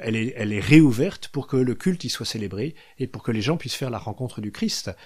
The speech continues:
Et donc, c'est un témoignage de foi auquel nous sommes appelés. Et je souhaite que les festivités de réouverture soient l'occasion pour tous de découvrir d'une manière simple et d'une manière belle que l'Évangile a quelque chose à dire encore à notre monde,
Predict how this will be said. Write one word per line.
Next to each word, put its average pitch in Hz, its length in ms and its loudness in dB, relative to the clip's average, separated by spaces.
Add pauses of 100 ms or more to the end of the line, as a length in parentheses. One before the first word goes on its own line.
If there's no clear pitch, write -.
(220)
Et 120 80 -4
donc, 180 140 4
c'est 147 160 -4
un 127 60 0
témoignage 131 380 0
de 120 80 -4
foi 165 220 -2
auquel 120 220 -2
nous 104 80 -10
sommes 92 240 -10
appelés. 98 280 -8 (380)
Et - 80 -8
je 107 100 0
souhaite 165 280 0
que 120 100 -6
les 101 80 -4
festivités 127 640 -2
de 113 100 -4
réouverture 107 560 -4
soient - 160 -4
l'occasion 127 420 -2
pour - 220 -8
tous - 380 2 (300)
de 127 120 -2
découvrir 160 560 2
d'une 139 160 0
manière 143 540 2
simple 170 460 2
et 113 40 -4
d'une 113 160 -4
manière 110 300 -4
belle 160 340 0 (300)
que 131 100 0
l'Évangile 165 800 2
a 104 80 -4
quelque 131 260 -6
chose 120 240 -6
à 98 60 -4
dire 147 340 -2
encore 107 300 -6
à 98 40 -8
notre 98 220 -12
monde, 139 300 -8